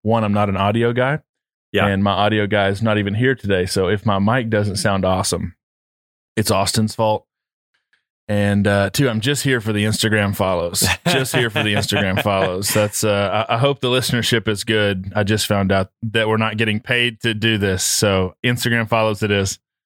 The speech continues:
Speaker 2: It, it's the only reason anybody comes to the podcast, Micah, is the millions of, the millions of fans. This is an opportunity for your career. There's probably some endorsement deals that come on the back end of this. So,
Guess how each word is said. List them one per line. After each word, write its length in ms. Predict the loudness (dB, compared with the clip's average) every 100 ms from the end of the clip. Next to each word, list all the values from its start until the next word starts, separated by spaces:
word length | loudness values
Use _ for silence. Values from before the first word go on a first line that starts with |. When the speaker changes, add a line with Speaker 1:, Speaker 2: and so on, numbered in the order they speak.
| -6
Speaker 2:
It, 120 | -2
it's 160 | -2 0
the 120 | -2
only 120 | 0
reason 240 | 0 0
anybody 280 | 0 0 0
comes 240 | -2 -2 -2
to 60 |
the 80 | -4
podcast, 520 | -2 -2 -2 -2 -2
Micah, 320 | -2 -2 0 0
is 240 | -2 -2
the 120 | -2
millions 340 | 0 0 -2 -4
of, 240 | -8 -14 -8
the 80 | -2
millions 260 | 0 -2 -4
of 60 |
fans. 400 | -4 -2 -2 -4
This 120 | -4 -4
is 140 | -2
an 100 | -2
opportunity 540 | -2 -4 -2 0 0
for 140 | 0 -2
your 80 | -4
career. 400 | -4 -2 0 -2
There's 160 | -4
probably 280 | -2 -2 -2
some 160 | -2 -2
endorsement 460 | 0 -2 -2 -2
deals 200 | 0 -2
that 80 | -2
come 120 | -4
on 60 | -4
the 80 | -2
back 240 | -2 -2
end 140 | -2 -2
of 80 |
this. 280 | -2 -2 -2
So, 300 | -2 -2 -6